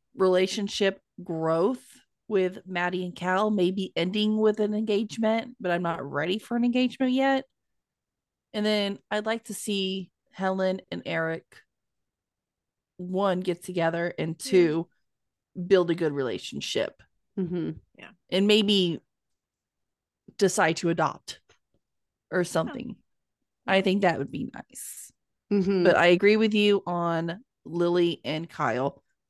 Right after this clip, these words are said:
Speaker 1: I love them both. I'm not sold on them
Speaker 3: Yeah.
Speaker 1: together
Speaker 3: I agree.
Speaker 1: yet. It, like you said, I, my mind could be changed because I do
Speaker 2: Yeah.
Speaker 1: like, I do like them both a lot.
Speaker 3: Mm-hmm.
Speaker 2: Yeah.
Speaker 1: Maybe I just need to get used to it.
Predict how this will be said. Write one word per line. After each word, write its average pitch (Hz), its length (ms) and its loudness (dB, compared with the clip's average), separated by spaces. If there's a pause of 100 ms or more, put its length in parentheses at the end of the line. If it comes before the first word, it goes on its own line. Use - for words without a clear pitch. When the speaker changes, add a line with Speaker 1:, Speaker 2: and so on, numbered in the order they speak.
(280)
Speaker 1:
I 156 100 0
love 160 340 2
them 180 260 4
both. 160 380 2 (460)
I'm 180 180 -2
not 190 320 0 (140)
sold - 1160 -2
on 165 300 -4
them 139 320 -2 (1040)
Speaker 3:
Yeah. 156 100 0
Speaker 1:
together 156 640 -2 (340)
Speaker 3:
I 160 60 -6
agree. 156 60 0
Speaker 1:
yet. 127 300 0
It, 143 340 -2 (100)
like 175 240 2
you 180 100 0
said, 143 320 -2 (360)
I, 170 120 2
my 190 160 4
mind 240 320 6
could 190 120 0
be 180 100 -4
changed 151 360 -4
because 226 220 2
I 247 120 4
do 233 200 2
Speaker 2:
Yeah. 220 120 0
Speaker 1:
like, 165 320 -2
I 165 80 2
do 196 220 2
like 180 260 2
them 175 160 -2
both 151 380 -2
a 156 60 -4
lot. 160 280 2
Speaker 3:
Mm-hmm. 208 360 2
Speaker 2:
Yeah. 254 260 -8 (440)
Speaker 1:
Maybe 196 480 2
I 170 60 4
just 175 200 -6
need 165 100 -6
to 175 80 -10
get 160 120 -6
used - 280 -10
to 147 80 -6
it. 135 120 -6